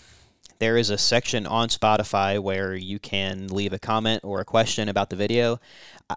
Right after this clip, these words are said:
I'm, I don't use Apple Podcasts or Google Podcasts. I probably should have checked before we started this. I don't,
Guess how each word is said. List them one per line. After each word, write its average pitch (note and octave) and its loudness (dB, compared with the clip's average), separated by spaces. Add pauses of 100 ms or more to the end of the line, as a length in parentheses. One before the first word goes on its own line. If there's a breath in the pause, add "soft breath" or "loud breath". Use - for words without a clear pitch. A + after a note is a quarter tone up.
(120)
I'm, C3 2
I C3 8
don't D#3+ 0
use A2 0
Apple A2+ 0
Podcasts A#2+ 4
or G#2 -2
Google G#2+ -2
Podcasts. B2 4
I G2 -2
probably G#2+ 0
should G2+ -2
have F#2+ -6
checked - -2
before G2+ -4
we F#2+ -6
started G2+ -2
this. A2 0
I A2 0
don't, A2 -8